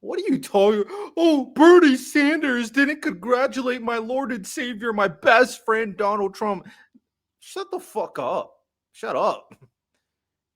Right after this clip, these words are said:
Shut up. There's plenty of Democrats that I have, but you care about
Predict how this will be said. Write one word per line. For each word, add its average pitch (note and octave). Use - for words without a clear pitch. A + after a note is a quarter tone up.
Shut G3+
up. G#3+
There's F3
plenty A3+
of E3
Democrats D#3+
that B2+
I A#2+
have, C3
but C#3
you D#3+
care E3+
about C3